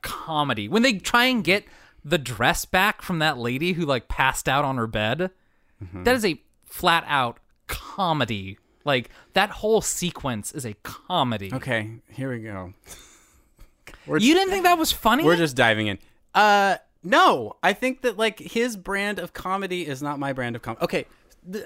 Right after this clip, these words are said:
Speaker 2: you didn't let me finish. I can appreciate all the things about Paul Thomas Anderson movies that everyone says are great, and I can agree with them.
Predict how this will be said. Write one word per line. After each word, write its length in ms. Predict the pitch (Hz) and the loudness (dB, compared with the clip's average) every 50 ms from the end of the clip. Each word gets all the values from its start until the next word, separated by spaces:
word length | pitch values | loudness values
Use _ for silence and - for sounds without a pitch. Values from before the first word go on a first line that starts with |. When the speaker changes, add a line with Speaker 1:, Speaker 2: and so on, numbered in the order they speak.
| - - | -12 -8
Speaker 2:
you 140 | 202 220 254 | -4 -2 0
didn't 100 | 277 294 | 2 4
let 100 | 294 269 | 4 4
me 60 | 247 | 4
finish. 400 | - - 170 123 101 - - - _ _ _ _ _ _ _ _ _ _ _ - _ _ _ _ _ _ _ _ _ _ - - | 2 2 -2 -2 -2 -8 -12 -16 _ _ _ _ _ _ _ _ _ _ _ -20 _ _ _ _ _ _ _ _ _ _ 2 2
I 80 | 220 | 2
can 180 | 226 - 285 285 | 4 4 2 2
appreciate 920 | 277 269 - - 220 208 202 - - 208 196 196 190 190 185 - - - _ _ _ _ _ _ _ _ _ _ _ _ _ _ _ _ - | 2 2 0 -4 -4 -2 -2 -4 -4 -2 -2 0 0 -2 -4 -6 -10 -18 _ _ _ _ _ _ _ _ _ _ _ _ _ _ _ _ -10
all 260 | 180 180 180 190 185 | -10 -8 -6 -6 -6
the 120 | 170 160 | -6 -6
things 280 | 139 160 156 143 123 - | -4 -2 -2 -2 -2 -4
about 220 | 123 123 117 113 | -6 -6 -6 -6
Paul 180 | - - 120 117 | -6 -6 -6 -6
Thomas 360 | - - 113 110 110 104 - | -6 -8 -8 -8 -8 -8 -8
Anderson 300 | 107 104 101 95 - 107 | -10 -10 -10 -10 -10 -10
movies 340 | 101 95 92 92 104 - - _ | -10 -10 -12 -14 -16 -18 -10 _
that 160 | 117 113 - | -8 -8 -6
everyone 400 | - 117 123 135 143 147 151 143 - | -6 -6 -4 -4 -4 -4 -6 -6 -6
says 280 | - 113 107 104 117 | -4 -4 -4 -4 -6
are 80 | 113 107 | -8 -8
great, 380 | - 80 82 - _ - - _ _ _ _ _ _ _ - | -10 -14 -20 -20 _ -20 -20 _ _ _ _ _ _ _ -10
and 140 | 113 113 | -8 -6
I 100 | 107 110 | -6 -6
can 160 | 110 - - 131 | -6 -6 -6 -6
agree 220 | 123 139 160 156 | -2 0 0 0
with 200 | 143 123 - - | 0 0 -4 -8
them. 200 | 92 92 95 | -14 -16 -16